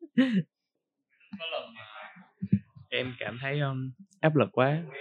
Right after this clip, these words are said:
Speaker 2: Cái anh, em cũng xách xe, bữa đó là tối, kiểu,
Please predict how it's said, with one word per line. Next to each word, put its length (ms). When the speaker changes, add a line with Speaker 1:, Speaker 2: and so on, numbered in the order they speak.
Speaker 2:
Cái 100
anh, 220
em 180
cũng 160
xách 200
xe, 340
bữa 60
đó 100
là 140
tối, 420
kiểu, 240